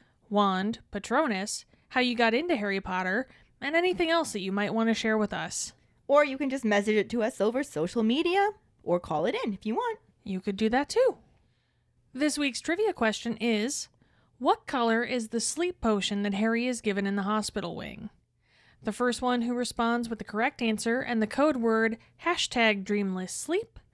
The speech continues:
Speaker 1: will get a sticker.
Speaker 2: Another way to get a sticker is to rate and review us through iTunes or Facebook. Make sure to email us at just keep rolling at gmail dot com to let us know you did, and we'll get back to you to figure out which sticker you want and where to send it.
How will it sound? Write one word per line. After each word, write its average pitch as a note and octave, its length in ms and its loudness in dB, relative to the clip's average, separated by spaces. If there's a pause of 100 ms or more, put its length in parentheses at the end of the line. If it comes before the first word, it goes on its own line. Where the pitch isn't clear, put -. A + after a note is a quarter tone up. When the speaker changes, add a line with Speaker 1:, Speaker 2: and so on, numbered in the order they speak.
(300)
Speaker 1:
will F4+ 260 2
get B3+ 400 0
a C4 80 -2
sticker. - 640 -8 (460)
Speaker 2:
Another C#4 380 -2
way A#3+ 140 2
to A3 60 2
get G3 140 -2
a G3 60 -4
sticker G3 400 -2
is E3+ 200 0
to G3 120 0
rate F#3+ 260 0
and B3 80 -6
review G3 320 0
us F3 140 0
through F#3+ 220 -4
iTunes E3 600 -4
or E3 140 -4
Facebook. - 800 -6 (380)
Make G#3+ 200 0
sure G3 180 2
to F#3+ 240 0
email G3 320 0
us F3 240 0
at D#3 140 -4
just G3 260 0
keep F#3+ 220 -6
rolling F3+ 360 0
at D#3 140 -2
gmail F3+ 460 0
dot E3 240 0
com F#3+ 420 -2 (280)
to B3 100 -4
let A#3+ 180 4
us B3 140 -2
know G#3+ 80 0
you G#3 180 -2
did, G3+ 540 4
and A3 180 0
we'll B3+ 100 4
get D4+ 200 -2
back G3+ 220 0
to G#3+ 100 -2
you G3+ 100 -2
to F3+ 60 -4
figure F#3+ 320 -4
out D#3 200 -2
which G3 220 -2
sticker G#3+ 240 -6
you A3 200 -2
want F3 420 -4
and G#3 240 -2
where D#3+ 180 -4
to D#3+ 80 -6
send F3+ 360 -2
it. - 400 -14